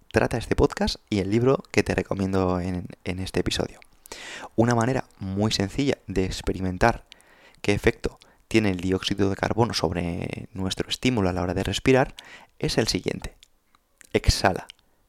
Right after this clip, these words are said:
suavemente por la nariz, o sea, echa el aire por la nariz y tápate la nariz con los dedos para contener la respiración. Mientras tanto, el dióxido de carbono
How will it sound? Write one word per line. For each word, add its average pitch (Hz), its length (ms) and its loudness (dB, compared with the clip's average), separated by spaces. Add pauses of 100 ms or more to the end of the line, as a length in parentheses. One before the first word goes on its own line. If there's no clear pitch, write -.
(100)
suavemente 113 680 2
por 90 240 2
la 107 120 -2
nariz, 147 380 -2
o - 60 -10
sea, - 260 -4 (100)
echa - 220 -2
el 95 60 -2
aire 90 200 -4
por - 160 0
la 104 60 -4
nariz 151 260 -4 (580)
y - 180 -6
tápate - 580 0 (100)
la 104 360 0
nariz 98 320 -4 (460)
con 95 240 6
los 92 160 0
dedos 123 460 -2
para 92 300 -2 (400)
contener 92 680 0
la 95 160 -2
respiración. 92 500 0 (1160)
Mientras 98 580 0
tanto, 127 360 2 (420)
el 92 200 -2
dióxido 98 480 4
de 92 140 0
carbono 95 560 2